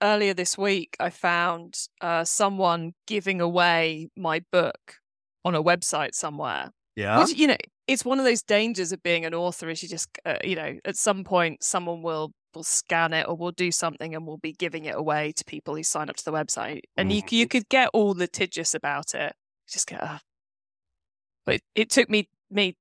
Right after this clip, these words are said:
Speaker 1: twenty minutes to find your website. So I <laughs> suspect I'm okay and it's not gonna affect me too much. And at least the
Speaker 2: <laughs>
Speaker 1: content's out there. So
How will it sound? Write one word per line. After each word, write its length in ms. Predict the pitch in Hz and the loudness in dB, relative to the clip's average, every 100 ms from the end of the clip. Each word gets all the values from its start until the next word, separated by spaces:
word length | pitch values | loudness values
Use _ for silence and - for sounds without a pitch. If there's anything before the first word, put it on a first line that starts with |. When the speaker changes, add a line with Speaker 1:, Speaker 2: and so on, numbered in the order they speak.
| - | -4
Speaker 1:
twenty 300 | - 170 170 | 0 0 0
minutes 260 | 175 165 | 0 -2
to 80 | - | -6
find 480 | 175 - 180 175 165 | -8 0 2 2 0
your 100 | 156 | -2
website. 480 | 165 170 - - - | -2 -2 -2 -2 -2
So 120 | - | -2
I 80 | 196 | -2
<laughs> 20 | |
suspect 680 | - 285 - - 285 - - | -2 -2 -4 -2 -4 -4 0
I'm 160 | 240 226 | 2 4
okay 540 | 220 214 214 208 196 | 2 0 0 0 0
and 80 | 175 | -4
it's 160 | - | -8
not 160 | 196 - | -8 -6
gonna 160 | 175 165 | -4 -2
affect 300 | - 175 - | 0 -2 -2
me 80 | |
too 180 | 180 170 | -8 -6
much. 280 | 160 139 - | -2 -2 -2
And 100 | 165 | -2
at 100 | 160 | -2
least 220 | 175 175 | -2 -2
the 60 | 180 | -4
Speaker 2:
<laughs> 120 | - | -4
Speaker 1:
content's 360 | 165 - - - | -6 -4 -6 -2
out 220 | 175 180 | -2 0
there. 140 | 110 | -2
So 200 | 165 190 | 2 0